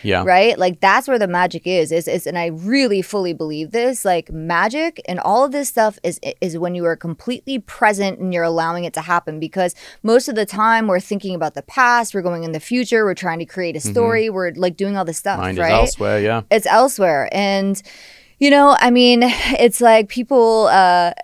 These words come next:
Speaker 2: you know, as a psychic medium, right? It's like people want me to tell them exactly what happens when we die. I'm like, "I'm sorry, but I can't do that."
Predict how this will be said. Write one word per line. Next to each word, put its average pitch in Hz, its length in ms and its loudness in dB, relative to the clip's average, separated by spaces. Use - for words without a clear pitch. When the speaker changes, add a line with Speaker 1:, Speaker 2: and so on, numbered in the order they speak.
Speaker 2:
you 233 80 4
know, 196 60 6
as 220 140 4
a 226 80 0
psychic 196 340 0
medium, 156 380 -4
right? 156 200 0
It's - 220 -6
like 170 320 0
people 240 260 0
want 202 220 0
me 190 200 -4
to 175 120 -10
tell 214 240 -2
them 180 140 -4
exactly 160 480 -4
what - 100 -4
happens 160 400 -6
when 156 140 -8
we 139 120 -10
die. 160 400 -6
I'm 180 120 -6
like, 185 160 -4
"I'm 180 180 -2
sorry, 208 300 0
but 165 120 -2
I 156 80 0
can't 156 300 -10
do 220 140 -6
that." 139 200 -12